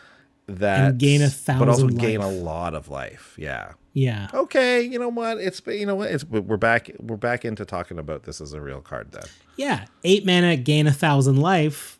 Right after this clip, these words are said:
Speaker 1: 'Cause it's kind of like
Speaker 2: I'll
Speaker 1: a
Speaker 2: ha-, I'll have
Speaker 1: sorcery.
Speaker 2: that
Speaker 1: It's kind of like an
Speaker 2: conversation.
Speaker 1: eight mana sorcery in your command zone. Um,
Speaker 2: Yeah.
Speaker 1: that you do get to have on the battlefield for, like, the turn that you cast it, obviously. So if you have a way to haste them, that's okay.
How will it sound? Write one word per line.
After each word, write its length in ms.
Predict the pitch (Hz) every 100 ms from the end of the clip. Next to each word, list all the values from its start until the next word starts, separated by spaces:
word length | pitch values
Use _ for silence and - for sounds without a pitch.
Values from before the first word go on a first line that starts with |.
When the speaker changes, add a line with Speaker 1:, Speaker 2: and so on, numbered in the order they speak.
| _
Speaker 1:
'Cause 140 | - 135
it's 80 | 135
kind 280 | - 165
of 80 | 170
like 120 | 165
Speaker 2:
I'll 60 | 156
Speaker 1:
a 20 |
Speaker 2:
ha-, 180 | 165 151
I'll 40 | 135
have 60 |
Speaker 1:
sorcery. 160 | 147 143
Speaker 2:
that 60 | -
Speaker 1:
It's 80 | -
kind 160 | 156
of 60 | 147
like 120 | 143
an 80 | 127
Speaker 2:
conversation. 140 | 123 120
Speaker 1:
eight 20 |
mana 120 | 113
sorcery 500 | 104 117 92 - 110
in 60 | 90
your 100 | 87
command 380 | - 85 80 73
zone. 260 | 69 - _ _ _ _ _ _ _ _
Um, 240 | 87 82 101
Speaker 2:
Yeah. 200 | 143 139 _ _ _ _ _ _ _ _
Speaker 1:
that 260 | 123 117 175
you 100 | 208
do 160 | 202 330
get 100 | -
to 80 | 262
have 180 | 202
on 80 | 196
the 60 | 156
battlefield 420 | 143 147 - 117
for, 100 | -
like, 280 | 104 92 - _ _ _ _ _ _ -
the 160 | 104
turn 240 | - 113 107
that 80 | 95
you 80 |
cast 340 | - 107 107 -
it, 80 | 85
obviously. 380 | 80 80 - 85
So 120 | 95
if 100 | -
you 60 |
have 220 | 92 113 170
a 60 |
way 160 | 151 101
to 100 | 82
haste 300 | 85 87 -
them, 260 | 80 80 80 _ _ _ _ _ _ _ _ _
that's 200 | - 82 135
okay. 360 | 113 71 87